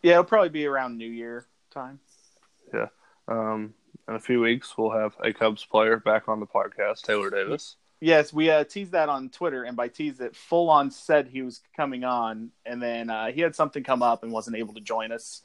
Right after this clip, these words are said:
Speaker 2: Yeah.
Speaker 1: So I think we're gonna be recording that either late next week or early the week after, probably.
Speaker 2: Yeah,
Speaker 1: He'll
Speaker 2: he's
Speaker 1: probably
Speaker 2: at
Speaker 1: be
Speaker 2: a
Speaker 1: around the
Speaker 2: wedding right
Speaker 1: first of
Speaker 2: now, so he
Speaker 1: December.
Speaker 2: said, yeah, he said after Thanksgiving.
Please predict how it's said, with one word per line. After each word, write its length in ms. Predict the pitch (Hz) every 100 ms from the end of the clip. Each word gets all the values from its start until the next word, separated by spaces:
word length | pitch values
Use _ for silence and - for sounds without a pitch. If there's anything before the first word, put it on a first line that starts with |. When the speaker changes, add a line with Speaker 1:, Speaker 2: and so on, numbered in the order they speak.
| -
Speaker 2:
Yeah. 220 | 117 107 - -
Speaker 1:
So 80 | 123
I 100 | 120
think 240 | 117 180 185
we're 80 |
gonna 180 | 151 151
be 120 | 135
recording 420 | 131 123 156 139 151
that 260 | 143 131
either 600 | 139 127 123 117 113 110 110
late 180 | 127 135
next 260 | 135 123
week 320 | 131 127 123 120
or 400 | 107 107 107 107 _ -
early 320 | 120 120 117
the 100 | 113
week 220 | 120 117
after, 340 | 117 120 135
probably. 460 | 131 123 123 123 131
Speaker 2:
Yeah, 100 | 110
Speaker 1:
He'll 80 | 147
Speaker 2:
he's 20 |
Speaker 1:
probably 160 | 120 156
Speaker 2:
at 40 | 117
Speaker 1:
be 40 |
Speaker 2:
a 60 | 104
Speaker 1:
around 160 | 104
the 0 | 107
Speaker 2:
wedding 80 | 107
right 60 | 107
Speaker 1:
first 120 | 107
of 60 |
Speaker 2:
now, 80 | 107
so 200 | 110 107
he 60 | 110
Speaker 1:
December. 400 | 110 110 104 107 _ -
Speaker 2:
said, 60 |
yeah, 200 | 110 107
he 100 | -
said 320 | 107 107 101 101 -
after 240 | 110 -
Thanksgiving. 600 | - 104 101 - 104 107